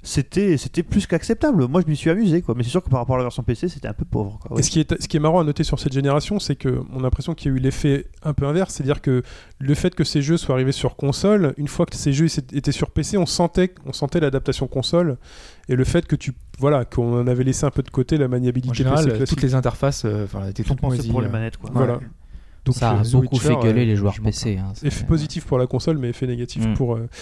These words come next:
Speaker 2: Et il y a eu un autre, une autre chose, c'est que là, sur cette, euh,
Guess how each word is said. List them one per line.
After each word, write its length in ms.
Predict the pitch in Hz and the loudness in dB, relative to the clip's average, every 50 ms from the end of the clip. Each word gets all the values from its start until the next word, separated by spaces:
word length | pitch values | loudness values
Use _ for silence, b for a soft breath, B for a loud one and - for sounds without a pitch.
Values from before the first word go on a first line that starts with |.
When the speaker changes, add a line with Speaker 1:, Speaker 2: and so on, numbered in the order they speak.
| B B B B B | B B B B B
Speaker 2:
Et 160 | 156 147 147 | 2 4 4
il 80 | 147 147 | 6 6
y 40 | 147 | 6
a 20 | 143 | 6
eu 120 | 151 151 | 6 6
un 80 | 147 156 | 4 4
autre, 180 | 151 143 - - - | 2 0 0 -2 -2
une 120 | 156 143 | 0 2
autre 140 | 147 151 - | 2 2 2
chose, 180 | - 233 226 - | 2 0 0 0
c'est 140 | - 151 | -2 -4
que 140 | - - 131 | -2 0 0
là, 120 | 123 151 156 | 0 0 0
sur 220 | - - 135 - | -2 -4 -4 -4
cette, 320 | - - 131 - - - | -4 -6 -6 -6 -4 -4
euh, 500 | 123 120 117 113 113 117 113 117 117 117 | -2 -2 -2 -2 -2 -2 -4 -4 -6 -6